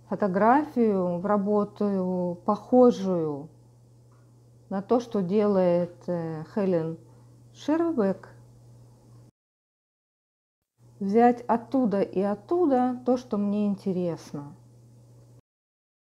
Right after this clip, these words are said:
Здесь мне был интересен образ девушки на фотографии, но в то же время мне нужно было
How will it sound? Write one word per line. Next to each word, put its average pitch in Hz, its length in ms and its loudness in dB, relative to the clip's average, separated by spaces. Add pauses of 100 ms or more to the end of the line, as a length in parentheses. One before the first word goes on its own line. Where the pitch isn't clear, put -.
(540)
Здесь 262 260 2
мне 220 180 2
был 220 320 4
интересен 214 600 0
образ 196 320 -2
девушки 311 480 0
на 220 160 0
фотографии, 170 840 -2
но 170 120 -4
в 185 80 -8
то 277 200 2
же 269 120 0
время 214 400 2
мне 185 240 -2
нужно 240 460 2
было 196 420 -2